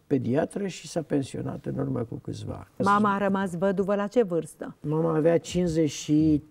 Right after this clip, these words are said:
Speaker 1: trei de ani.
Speaker 2: Văduvă cu trei copii.
Speaker 1: Da.
Speaker 2: Și nu s-a mai recăsătorit niciodată?
Speaker 1: Nu, nici nu i-a trecut prin cap.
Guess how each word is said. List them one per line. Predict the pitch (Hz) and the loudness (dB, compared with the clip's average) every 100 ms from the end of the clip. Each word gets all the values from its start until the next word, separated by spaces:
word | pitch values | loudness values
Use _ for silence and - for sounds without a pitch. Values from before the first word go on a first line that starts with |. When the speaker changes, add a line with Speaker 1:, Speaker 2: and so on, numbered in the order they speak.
| _ | _
Speaker 1:
trei | - 156 151 | 2 4 4
de | 139 | 2
ani. | 131 120 107 95 | -2 -4 -6 -4
Speaker 2:
Văduvă | 170 226 233 214 202 | 2 4 4 0 0
cu | 214 | 0
trei | 202 202 202 | 0 2 2
copii. | 190 175 175 170 _ 131 | 0 -2 -4 -6 _ -4
Speaker 1:
Da. | 139 | -2
Speaker 2:
Și | 92 202 | 0 2
nu | 208 | 2
s-a | 202 | 2
mai | 202 196 | 2 2
recăsătorit | 185 185 175 175 170 180 | -2 -4 -6 -4 -2 0
niciodată? | 196 196 120 120 117 | 0 0 0 0 0
Speaker 1:
Nu, | 107 104 | 0 -2
nici | 107 143 | 0 2
nu | 131 117 | 2 0
i-a | 98 | -2
trecut | 95 95 104 | -6 -6 -6
prin | 104 95 | -6 -6
cap. | 90 | -6